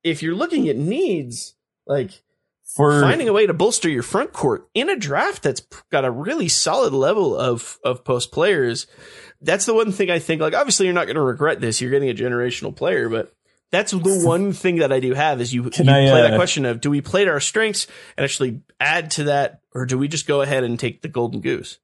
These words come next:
Speaker 2: Yeah, as, as a rule, you should never get cute with the number one pick in a draft. You should draft for talent, and, and Sabrina's the talent you should draft. But allow me to get crazy for the next twenty seconds.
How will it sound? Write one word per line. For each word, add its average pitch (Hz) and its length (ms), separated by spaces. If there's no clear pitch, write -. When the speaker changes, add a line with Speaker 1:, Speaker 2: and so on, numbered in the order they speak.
Speaker 2:
Yeah, - 240
as, 139 300
as 196 180
a 190 80
rule, 147 380
you 110 120
should - 180
never 131 240
get 113 440
cute - 380
with 104 160
the 98 80
number 101 280
one 92 160
pick 95 220
in 90 80
a 78 40
draft. 85 340
You 87 60
should 78 160
draft 90 280
for 90 80
talent, 101 500
and, 80 440
and - 160
Sabrina's 87 440
the - 80
talent 80 380
you 67 80
should 71 180
draft. 80 380
But 139 440
allow 127 240
me 190 100
to 170 60
get 147 200
crazy 113 380
for 90 120
the 90 60
next 90 220
twenty 85 220
seconds. - 560